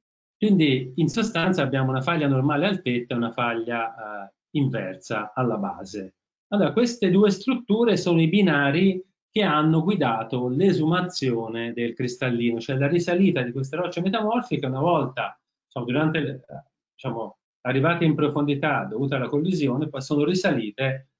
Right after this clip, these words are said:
guidate da questi due binari. Questi due binari, il detachment e il main central thrust, hanno guidato, oltre che l'esumazione, hanno anche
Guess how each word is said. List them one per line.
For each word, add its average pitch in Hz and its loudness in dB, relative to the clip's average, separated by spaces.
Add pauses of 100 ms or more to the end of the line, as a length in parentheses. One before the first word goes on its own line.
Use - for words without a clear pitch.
(340)
guidate 139 2
da 127 0
questi 131 -2
due 123 -2
binari. 110 -4
Questi 233 0
due 180 0
binari, 185 2 (260)
il 135 -6
detachment 135 -2
e 127 -6
il 131 -4
main 156 -2
central 180 -4
thrust, 185 -2
hanno 156 0
guidato, 143 2 (800)
oltre 175 4
che 135 2
l'esumazione, 160 2
hanno 135 2
anche 131 -4